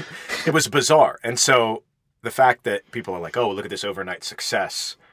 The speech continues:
I mean, Michelle has seen all of the stuff that he's done previous. This is the start of their public life, which she did not ask for.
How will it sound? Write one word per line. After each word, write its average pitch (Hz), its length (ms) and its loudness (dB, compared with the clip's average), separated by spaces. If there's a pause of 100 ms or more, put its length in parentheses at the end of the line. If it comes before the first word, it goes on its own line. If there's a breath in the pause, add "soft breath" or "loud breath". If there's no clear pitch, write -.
(200 soft breath)
I - 60 -10
mean, 101 160 -6
Michelle 101 360 -2
has 98 120 -6
seen 95 280 -10
all 95 280 -8
of 80 80 -14
the 90 80 -12
stuff - 380 -10
that 82 160 -16
he's 87 260 -16
done 87 400 -12
previous. 85 800 -10 (640)
This 143 160 0
is 127 140 -6
the 127 80 -2
start 120 420 2
of 92 140 -12
their 101 120 -2
public 98 520 -6
life, - 500 -8 (800)
which - 160 -10
she 113 180 -2
did 92 140 -8
not 85 220 -8
ask 82 320 -10
for. 80 360 -10